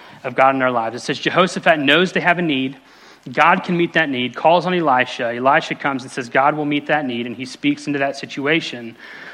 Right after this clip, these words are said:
But he's not gonna do it on behalf of the guy that wasn't walking in faith, that wasn't trusting God. He's doing it because of the one that is. And so the question we have to ask ourselves is, do we really believe that God will move on our behalf? Are we willing to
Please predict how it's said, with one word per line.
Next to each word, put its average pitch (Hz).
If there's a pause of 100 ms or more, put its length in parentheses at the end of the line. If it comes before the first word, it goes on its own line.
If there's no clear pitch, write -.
But 147
he's 147
not 170
gonna 143
do 151
it 156
on 127
behalf 131
of 139
the 135
guy 127
that 123
wasn't 143
walking 123
in 110
faith, 120
that 127
wasn't 151
trusting 123
God. 117 (340)
He's 131
doing 160
it 151
because 131
of 131
the 139
one 120 (340)
that 127
is. 139 (920)
And 143
so 175
the 165
question 214
we 196
have -
to 165
ask 160
ourselves 127
is, 123
do 139
we 135
really 175
believe 147
that 131
God 139
will 143
move 127 (540)
on 131
our 131
behalf? 123
Are 131
we 139
willing 156
to 131